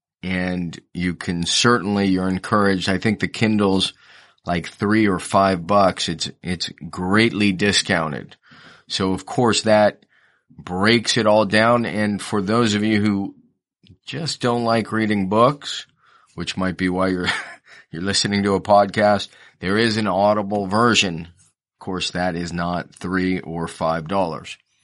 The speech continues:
Okay, now we got that out of the way. Today's fantastic frequently asked Friday is, and they're all good ones, but this one is particularly apropos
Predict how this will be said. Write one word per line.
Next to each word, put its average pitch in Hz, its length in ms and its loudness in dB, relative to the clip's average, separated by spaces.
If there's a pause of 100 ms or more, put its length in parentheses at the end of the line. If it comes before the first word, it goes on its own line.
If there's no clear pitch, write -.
(540)
Okay, 101 140 -4
now 104 320 4
we 113 120 0
got 107 260 2
that 104 180 2
out 101 140 2
of 98 80 -4
the 98 100 -2
way. 98 440 -2 (840)
Today's 139 420 2
fantastic 127 1160 -2
frequently 120 840 -4
asked 110 540 -6
Friday 104 800 2 (640)
is, 104 600 0 (800)
and 95 160 -6
they're 101 120 2
all 131 160 6
good 120 240 2
ones, 95 460 -2
but 92 220 -8
this 123 220 0
one 113 180 -2
is 101 160 0
particularly 139 1500 -2
apropos 113 1040 0